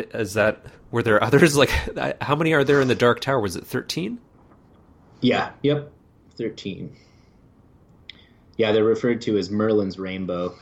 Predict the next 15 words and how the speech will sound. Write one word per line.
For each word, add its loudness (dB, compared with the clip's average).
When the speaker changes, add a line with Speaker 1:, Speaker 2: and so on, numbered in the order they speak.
Speaker 1:
I -2
mean, 2
yeah, 6
after 0
Speaker 2:
Um, 0
Speaker 1:
you 0
mentioned 0
that, 2
I 0
went -4
and -2
I, -6
I -4
read, -2
um, -10